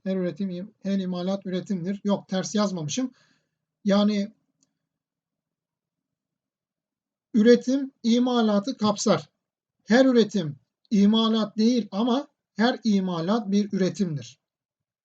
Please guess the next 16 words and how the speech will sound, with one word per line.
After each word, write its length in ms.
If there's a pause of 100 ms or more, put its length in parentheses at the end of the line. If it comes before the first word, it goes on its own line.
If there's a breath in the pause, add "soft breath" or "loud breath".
(640)
Bu 280
da 240 (120)
diğer 280
bir 60
farkı. 420 (1080)
Her 140
imalat 600
üretimdir. 640
Burası 480
önemli 380
olduğu 240
için 300
tekrardan 800 (360)
vurgulamak 600
istedim 440
burayı. 360